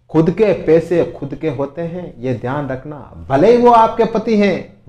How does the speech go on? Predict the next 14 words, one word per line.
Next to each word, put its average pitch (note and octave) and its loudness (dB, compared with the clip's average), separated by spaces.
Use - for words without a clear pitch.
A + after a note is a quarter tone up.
भले E3+ 4
ही A#3+ 8
आपके A3 2
हैं, D3+ 0
लेकिन F#3+ -2
अगर D#3+ 0
आप - 0
पांच G3 2
हजार G3+ 2
रुपए G3 0
भी G3 0
खर्च E3 -8
करोगे D3+ -8
ना, E3 -18